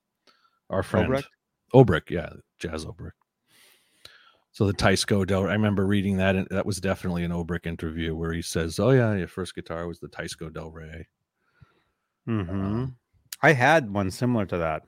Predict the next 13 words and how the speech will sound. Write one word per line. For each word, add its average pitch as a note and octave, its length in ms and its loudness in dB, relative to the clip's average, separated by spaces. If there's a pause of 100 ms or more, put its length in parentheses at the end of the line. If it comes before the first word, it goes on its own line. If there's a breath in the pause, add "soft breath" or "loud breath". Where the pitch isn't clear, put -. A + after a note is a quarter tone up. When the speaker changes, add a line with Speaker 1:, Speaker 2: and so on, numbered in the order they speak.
(320)
Speaker 2:
I G#2 100 0
had A2+ 200 2
it G2 100 -4
hanging A2 240 -2
on G2 60 -4
my F2 120 -4
wall. F2+ 440 -2
It G2+ 100 -10
was D#2+ 100 -14
just, F#2 160 -12
like, F#2 160 -8
smashed E2+ 480 -6
up. F2 220 -8